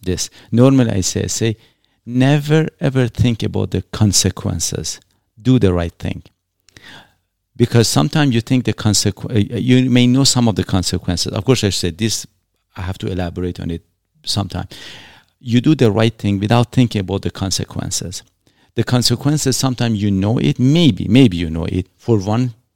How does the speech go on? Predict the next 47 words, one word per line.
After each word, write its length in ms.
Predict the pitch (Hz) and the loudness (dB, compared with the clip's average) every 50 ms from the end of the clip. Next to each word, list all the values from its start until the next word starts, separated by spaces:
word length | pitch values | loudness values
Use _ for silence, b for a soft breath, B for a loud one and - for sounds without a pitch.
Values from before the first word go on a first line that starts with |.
| _ _ _ _ _ | _ _ _ _ _
uh, 220 | - 117 101 101 107 | -2 0 0 0 0
generation 600 | - - 110 110 113 104 107 104 92 - 110 113 | 0 0 0 0 0 0 0 0 -2 -2 -4 -4
or 80 | 95 | -4
two 200 | 90 - - 139 | -4 -2 -2 0
generation, 480 | 113 - 87 85 85 85 82 - - 110 | 0 0 -2 -2 -2 -4 -4 -2 -2 -2
but 160 | 104 98 - | -2 -2 -4
you 60 | 107 | -4
don't 260 | 95 - 117 127 123 | -4 -4 -4 -2 -2
know 80 | 117 117 | -2 -2
what's 200 | 104 110 104 - | -2 -2 -4 -4
gonna 200 | - 113 101 87 | -2 -2 -2 -2
happen 320 | 85 95 92 - - 104 | -2 -2 -4 -4 -4 -4
afterwards. 420 | - 85 - - 82 - 87 - - B B B B B B | -4 -4 -6 -8 -10 -12 -12 -14 -16 B B B B B B
So 140 | B - 127 | B 2 2
the 120 | 113 120 | 2 2
fact 400 | 110 - - - 139 147 143 - | 0 -2 -2 -2 -2 -2 -2 -4
is 200 | - 117 104 - | -4 -4 -4 -2
that 240 | - 110 92 92 - B B B B | -2 -2 -2 -4 -4 B B B B
with 140 | - 107 92 | 0 0 2
it, 160 | 110 92 - - | 0 -2 0 2
when 140 | 117 110 107 | 4 4 4
it 120 | 95 - | 2 2
comes 180 | - 101 92 - | 0 -2 -2 -2
to 100 | - 95 | -4 -6
this 220 | 92 143 143 - | -4 -4 -4 -4
topic, 440 | - - 90 85 - - - 98 - - b b b b b b b b b b b b b _ _ _ _ _ _ _ _ _ _ _ _ - | -6 -8 -10 -10 -8 -6 -6 -6 -6 -8 b b b b b b b b b b b b b _ _ _ _ _ _ _ _ _ _ _ _ 0
does 200 | - 123 120 - | 2 2 4 4
technology 520 | - 147 - - 120 120 120 120 113 113 | 4 2 2 4 4 4 4 4 2 -2
work? 400 | 104 98 107 120 131 139 - - - _ _ - | -2 -2 0 0 0 0 -2 -6 -14 _ _ -2
Advances? 600 | 117 104 98 98 113 127 135 127 - - 76 - | 0 0 2 2 0 0 0 0 0 -2 -4 -4
For 160 | - - - | -4 -2 0
sure. 380 | - - - 160 107 80 85 - _ _ _ _ _ _ _ _ _ _ _ _ _ _ _ _ _ - | 0 0 0 0 -2 -4 -4 -10 _ _ _ _ _ _ _ _ _ _ _ _ _ _ _ _ _ 0
Is 160 | 131 117 123 | 0 2 2
it 100 | 135 - | 2 0
gonna 200 | - 127 127 120 | 0 0 0 0
take 200 | - 131 123 104 | 0 -2 -4 -2
jobs 300 | - 131 127 131 - - | -2 -2 -2 -2 -2 -2
away? 320 | 131 110 127 139 143 151 151 139 _ _ _ _ _ _ _ | -2 -2 0 -2 -2 -2 -6 -8 _ _ _ _ _ _ _
Yes, 200 | 156 160 147 - | -8 -6 -4 -4
it 140 | 120 98 - | -4 -4 -4
does. 240 | 85 82 87 - - | -6 -8 -6 -4 -4
In 80 | 107 92 | -2 -2
the 80 | 101 | -2
big 220 | 104 123 127 - - | -2 -4 -4 -4 -4
picture, 280 | 131 127 - - 117 | -6 -4 -4 -4 -4
it 120 | 101 90 85 | -4 -4 -4
does. 240 | 87 82 80 - | -6 -8 -8 -12